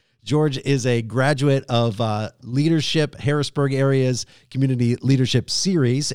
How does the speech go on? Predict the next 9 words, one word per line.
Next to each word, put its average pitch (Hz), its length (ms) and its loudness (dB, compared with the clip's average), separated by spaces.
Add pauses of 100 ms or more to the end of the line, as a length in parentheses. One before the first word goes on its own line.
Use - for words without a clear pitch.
and 147 280 2
the 127 60 0
Foundation 127 640 -2
for 120 200 -4
Enriching 113 420 -4
Communities 110 580 -4 (260)
Emerging 117 600 -4
Philanthropy 120 640 -4
Program, 107 580 -4